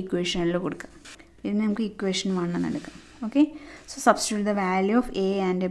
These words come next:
B in equation one. So equation one-ൽ കൊടുക്കുമ്പോൾ എയ്ക്ക് പകരം നമുക്ക് ten divided by x minus three എന്ന് വരും, പ്ലസ് ബി എന്ന് പറഞ്ഞാൽ മൈനസ് ഫൈവ്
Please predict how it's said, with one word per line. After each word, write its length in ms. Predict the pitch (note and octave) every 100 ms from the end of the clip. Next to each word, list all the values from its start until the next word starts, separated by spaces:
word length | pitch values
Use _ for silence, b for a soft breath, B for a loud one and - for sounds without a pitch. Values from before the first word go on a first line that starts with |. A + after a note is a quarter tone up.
| F#3
B 100 | F#3 F#3+ B3
in 80 | - - G3+
equation 540 | - - F3+ E3+ - G#3+ F3
one. 100 | - - - - - -
So 60 | G3 F#3+
equation 400 | F#3+ F#3+ F#3+ F#3+
one-ൽ 260 | F3+ F3+ G3 F#3+
കൊടുക്കുമ്പോൾ 480 | F3+ F3+ F#3 G#3+ D4+ B B B B B B - - - A3+ F#3+
എയ്ക്ക് 320 | G3+ G3 G#3 F#3+
പകരം 260 | F3+ F#3 F3+
നമുക്ക് 280 | F3+ G#3+ C4+ - - -
ten 160 | F#3 F#3+ G#3+ F#3+
divided 460 | F#3 F3 F3 F3+ F3+
by 140 | F3+ G#3 F#4 - - - - - - b b b - F3+
x 20 | F3 - F#3
minus 460 | F3+ F3+ F#3 F#3+ F#3+ F#3+
three 180 | F#3 F3+
എന്ന് 100 | F#3 F#3
വരും, 260 | F#3 F#3 F#3+ G3+ - - b b b b b -
പ്ലസ് 300 | G3 F#3 F#3 G#3
ബി 100 | G3 G3
എന്ന് 120 | G3+ G3+
പറഞ്ഞാൽ 260 | F#3 F#3 F#3 F3+
മൈനസ് 440 | F3+ F3+ G3+ G3+ -
ഫൈവ് 240 | F3 E3+